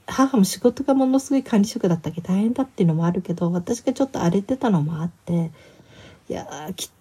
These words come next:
と私が心配か-、か-、かけて母の目がこんなになっちゃったんだろうかとか思ったら、もう辛くて辛くてね。なんかその自分のせいのように思えてね。うん、そういう時期もあって、なんかもう本当に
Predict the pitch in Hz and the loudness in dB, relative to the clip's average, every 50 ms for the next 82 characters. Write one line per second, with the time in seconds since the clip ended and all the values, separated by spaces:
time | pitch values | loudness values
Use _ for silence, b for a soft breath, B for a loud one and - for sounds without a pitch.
0 | _ - 196 185 180 175 - 180 175 - - 185 185 - - 202 196 196 214 202 | _ -2 2 2 2 2 2 0 0 0 -2 -4 -2 -2 0 0 0 2 2 0
1 | 202 196 - 220 208 - - 208 202 - _ - - 226 - - 214 196 - - | 0 0 -2 -6 -6 -4 -4 -6 -6 -6 _ -10 -8 -6 -4 -4 -4 -4 0 2
2 | 185 190 190 185 - 202 196 185 202 190 190 190 185 175 175 175 - - 196 185 | 2 2 2 2 0 -2 0 2 4 4 6 6 4 4 2 -2 0 2 4 4
3 | 190 208 202 202 214 208 - - - 190 - - 196 190 185 180 190 180 185 175 | 6 6 4 4 2 0 -2 -4 -6 -6 -4 -2 0 2 2 2 2 -2 -4 -6
4 | - - 185 180 175 _ - - - 180 175 180 180 175 170 - - 170 165 160 | -8 -6 -8 -8 -8 _ -14 -6 -2 2 4 4 4 2 0 -4 -8 -6 -4 -4
5 | 160 160 160 - - - 202 214 214 - - - 151 147 - - 175 170 170 - | -4 -6 -8 -8 -6 -4 -4 -4 -4 -6 -6 -6 -6 -6 -4 -4 -4 -4 -6 -8
6 | - - 131 123 135 135 131 - _ _ b b b b b b b b b b | -10 -8 -6 -6 -4 -6 -8 -10 _ _ b b b b b b b b b b
7 | b b b b b b _ _ 247 233 226 - 175 170 - 180 175 165 151 - | b b b b b b _ _ -8 -8 -8 -6 -6 -4 0 2 2 2 2 2
8 | 175 165 175 175 180 175 175 196 185 170 160 143 143 143 139 139 143 139 139 139 | 2 4 6 6 6 6 4 4 2 2 2 0 -2 -6 -8 -10 -12 -10 -8 -6
9 | 139 135 127 - - 147 143 143 151 147 _ _ b b b b b b b b | -6 -6 -6 -8 -10 -10 -10 -10 -12 -12 _ _ b b b b b b b b
10 | b b b _ - 165 156 151 147 - - 180 185 185 175 180 185 - - 175 | b b b _ -6 -4 -4 -2 -2 0 2 4 4 4 4 0 -2 -2 0 0
11 | 160 151 156 160 160 - - 170 175 208 220 - - 175 175 147 175 208 233 226 | 2 2 0 -4 -6 -6 -4 -2 0 0 0 2 4 4 4 6 4 0 0 0
12 | - 262 247 233 226 | -2 0 0 0 -2